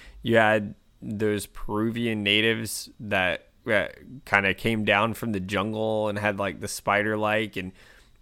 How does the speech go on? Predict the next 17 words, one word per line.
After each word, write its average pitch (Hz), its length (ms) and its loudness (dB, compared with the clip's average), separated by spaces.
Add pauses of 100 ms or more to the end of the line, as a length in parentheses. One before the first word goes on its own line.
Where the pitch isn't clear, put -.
(160)
I 123 100 2
thought 127 180 8
it 120 100 4
was 104 100 -2
very, 110 600 4
um, 98 400 0 (260)
full 147 220 4
circle, 127 640 4
and 98 300 -2 (400)
that 135 100 4
was 143 160 4
a 147 60 2
very 151 320 6
kinda 135 260 6
wholehearted 127 640 6
moment 107 600 0
where 98 400 0